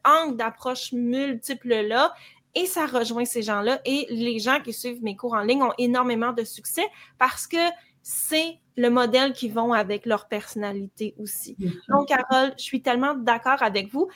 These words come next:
Speaker 1: J'ai parlé de mon abonnement, j'ai parlé de mes, de mes cours en ligne. Carole, comment est-ce que vous accompagnez les, les gens qui, euh, ont besoin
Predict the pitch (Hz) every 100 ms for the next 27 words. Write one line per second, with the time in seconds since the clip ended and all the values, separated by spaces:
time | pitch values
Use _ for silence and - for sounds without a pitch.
0 | - 240 277 - 320 466 403 277 247 240
1 | 254 294 311 - - 403 427 381 453 285
2 | 254 269 294 269 269 285 277 415 349 240
3 | 254 311 285 285 294 339 381 339 392 480
4 | 523 - 339 233 226 277 302 285 247 226
5 | 233 269 302 233 226 226 226 220 220 202
6 | 214 233 254 - - 247 247 247 - 214
7 | 208 - 262 277 269 233 240 262